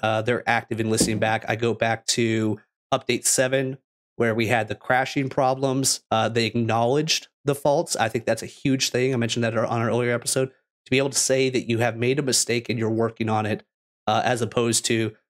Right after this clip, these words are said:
"Well, here at Team seventeen, our shit don't stink." You know, I, I, I appreciate that they're coming out and they're being sincere about it. Uh, and then, like I said, uh, responsive and say, "Hey, we're gonna work on this.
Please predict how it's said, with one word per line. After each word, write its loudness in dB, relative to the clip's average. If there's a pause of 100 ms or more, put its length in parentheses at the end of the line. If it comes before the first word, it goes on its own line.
(120)
"Well, 4
here 2
at 2
Team 2
seventeen, 0
our 2
shit 0
don't 0
stink." -2
You 4
know, 2
I, 4
I, 2
I 2
appreciate 0
that -4
they're 0
coming -2
out 0
and -8
they're -8
being 0
sincere -2
about -8
it. -6 (480)
Uh, 2
and 0
then, 0
like 0
I -4
said, -2
uh, 0
responsive -2
and 0
say, 0
"Hey, 2
we're -6
gonna -2
work -2
on 0
this. -2